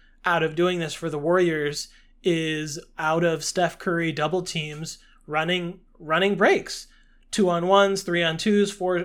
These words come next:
four on threes. You've got numbers. Draymond is an absolute expert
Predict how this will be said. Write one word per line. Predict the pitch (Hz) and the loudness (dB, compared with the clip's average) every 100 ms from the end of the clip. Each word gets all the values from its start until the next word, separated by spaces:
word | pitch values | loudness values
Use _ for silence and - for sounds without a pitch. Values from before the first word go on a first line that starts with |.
| - | -6
four | - 180 | -6 -2
on | 170 160 | 0 -2
threes. | 175 196 202 202 - - _ - | -2 2 2 0 -6 -14 _ -4
You've | 196 196 | -2 2
got | 208 202 | 2 4
numbers. | 180 180 185 185 180 175 - _ - | 0 0 0 2 0 -4 -14 _ -8
Draymond | 156 175 180 175 175 170 | -2 0 0 0 0 -2
is | 170 160 - - | -2 -4 -6 -8
an | 175 | -4
absolute | 160 165 165 - 175 165 165 165 - - - | 0 0 0 -6 -4 -4 -4 -8 -12 -14 -4
expert | 175 - - 160 151 | -4 -6 -8 -4 -4